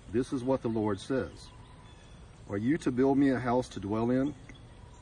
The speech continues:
From the time I brought the Israelites out of Egypt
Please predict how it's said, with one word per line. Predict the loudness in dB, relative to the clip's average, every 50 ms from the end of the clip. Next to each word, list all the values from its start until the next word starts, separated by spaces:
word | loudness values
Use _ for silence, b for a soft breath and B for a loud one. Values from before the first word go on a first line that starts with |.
| -18 -14 -8
From | -4 -2 -2
the | -2 -2
time | 0 0 2 2 2 2
I | 2 0
brought | 0 0 0 0 0 -2
the | -2 -2
Israelites | 0 0 0 0 0 0 0 0 -2 -4 -6 -8 -6
out | -4 -4 -2
of | 0 0
Egypt | 0 0 0 -2 -6 -8